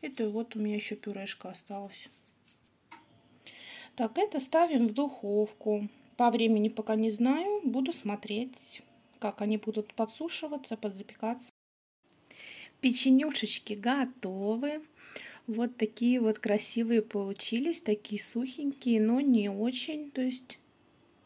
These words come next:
хорошие такие. Стояли они у меня семь минут. Сейчас пойду дам попробовать мышулечкам своим. Спят, спят мои зайки.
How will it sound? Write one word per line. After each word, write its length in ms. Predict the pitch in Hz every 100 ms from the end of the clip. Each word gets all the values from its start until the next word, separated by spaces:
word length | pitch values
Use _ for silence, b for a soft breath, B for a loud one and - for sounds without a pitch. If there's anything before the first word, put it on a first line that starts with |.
| _ _ -
хорошие 420 | 254 262 233 -
такие. 400 | 202 208 - 214 214 B B B B
Стояли 420 | - 254 254 277
они 180 | 254 233
у 40 |
меня 180 | 226 220
семь 240 | - 240 226
минут. 460 | 214 214 262 - - B B B
Сейчас 220 | - 214
пойду 380 | - 226 220 226
дам 320 | 208 202 208 - _ -
попробовать 760 | 202 214 220 208 214 202 208
мышулечкам 800 | 240 247 240 - 208 214 - 277 277
своим. 460 | - 311 320 359 - _ _ _ _ _ _ _ _ _ _ _ _ _ _ _ _ -
Спят, 760 | - - 285 277 277 262 - _ _ _
спят 460 | - _ 269 277 269
мои 280 | 247 240 240
зайки. 580 | 240 247 254 247 214